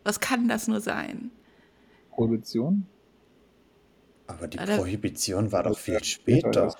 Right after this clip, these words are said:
Speaker 2: ja, ja.
Speaker 3: oder? <clears throat> Sie haben bestimmt, äh, die waren bestimmt unter einundzwanzig und haben Alkohol getrunken.
Speaker 1: Und was für ein bestimmter weihnachtlicher Alkohol?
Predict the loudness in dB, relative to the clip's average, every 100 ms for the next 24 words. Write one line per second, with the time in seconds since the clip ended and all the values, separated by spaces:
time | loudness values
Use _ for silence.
0 | -8 -8 -8 -8 -10 -10 -10 -8 -8 -12
1 | -10 0 4 4 4 -6 _ _ _ _
2 | _ _ -16 -4 8 10 10 6 -8 -10
3 | -6 2 4 4 4 2 2 4 4 4
4 | 0 -2 4 6 6 4 0 6 8 8
5 | 4 0 2 2 2 0 2 4 6 6
6 | 6 6 4 2 2 2 2 0 -2 -2
7 | -6 -4 -2 -2 -2 2 4 4 2 2
8 | 0 -2 -2 -4 -6 -8 -10 -12 -18 -20
9 | -10 2 4 6 4 4 2 4 4 2
10 | 2 4 4 4 2 4 4 4 0 -6
11 | -10 -8 -8 -6 -6 -8 -8 -6 -8